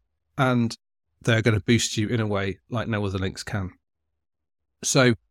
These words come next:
overall, apart from just the basic part of topical authority, which is to convince the search engine that you're an authority, you're gonna gain all these additional benefits that we've discussed.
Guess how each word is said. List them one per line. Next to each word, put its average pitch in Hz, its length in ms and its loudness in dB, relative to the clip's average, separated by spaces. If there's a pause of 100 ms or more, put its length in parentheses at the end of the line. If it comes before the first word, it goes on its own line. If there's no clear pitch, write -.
(320)
overall, 147 800 8 (1120)
apart - 360 4
from 139 200 6
just - 400 2 (580)
the - 120 -2
basic - 640 0 (800)
part 110 220 -2
of 117 100 -10
topical 113 320 -2
authority, 104 420 -2
which - 180 -4
is 107 80 -2
to - 140 -6
convince 113 300 0
the - 60 -4
search - 380 2
engine 104 300 0
that 95 100 -6
you're 104 320 -4
an 117 120 -6
authority, 101 580 -6 (640)
you're 120 100 -4
gonna 123 180 4
gain 131 320 4
all 123 140 0
these 117 160 2 (320)
additional 127 420 2
benefits - 540 0
that - 80 -8
we've 107 140 -6
discussed. - 500 -6